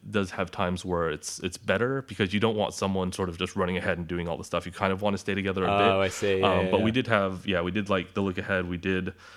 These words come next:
Speaker 1: we tried to expand as fast as we could. We, we sort of did a lot of, like, acceleration on the camera. So basically,
Speaker 2: Yep.
Speaker 1: if the players are accelerating, we can accelerate the camera. But if the,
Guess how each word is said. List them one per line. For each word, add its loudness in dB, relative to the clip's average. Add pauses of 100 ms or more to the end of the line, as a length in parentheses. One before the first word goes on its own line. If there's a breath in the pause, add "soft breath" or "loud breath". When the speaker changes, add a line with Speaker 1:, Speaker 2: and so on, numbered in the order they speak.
(920 loud breath)
Speaker 1:
we 4
tried 4
to 0
expand 2
as 0
fast 0
as -2
we 0
could. 0
We, -2
we -2
sort 0
of -2 (1120)
did 2
a 0
lot 4
of, 0
like, 0
acceleration 0
on 0
the -4
camera. 0
So 0
basically, 0
Speaker 2:
Yep. -4 (380 loud breath)
Speaker 1:
if 0
the 0
players 2
are 0
accelerating, 2
we 0
can -2
accelerate 0
the -10
camera. 0
But -2
if -4
the, -2